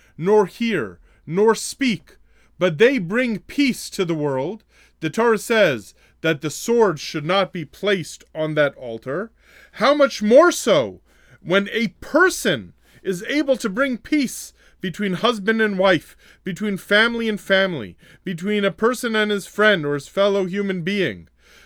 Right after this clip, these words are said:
Such a person is also guaranteed a blessing that no harm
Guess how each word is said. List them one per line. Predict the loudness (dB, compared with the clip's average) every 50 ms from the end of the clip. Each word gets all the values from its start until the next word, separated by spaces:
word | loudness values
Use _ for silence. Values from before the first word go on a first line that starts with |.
| _
Such | -12 -4 0 0 0 0 0
a | -2
person | -2 0 0 0 0 0 -4 -6 -6
is | -6 -6 -8
also | -8 -6 -4 -4 -4 -2 0 0 2 2 0 -2 -6 -10 _ 0
guaranteed | 2 2 2 2 0 -4 -6 -6 -2 0 0
a | -2
blessing | 0 2 2 2 2 2 -2 -8 -8 -8 -8 -12 -18 _ _ _ _ _ _
that | 2 2 2 2
no | 2 4 4 4 2
harm | 2 0 2 2 2 2 0 -4 -10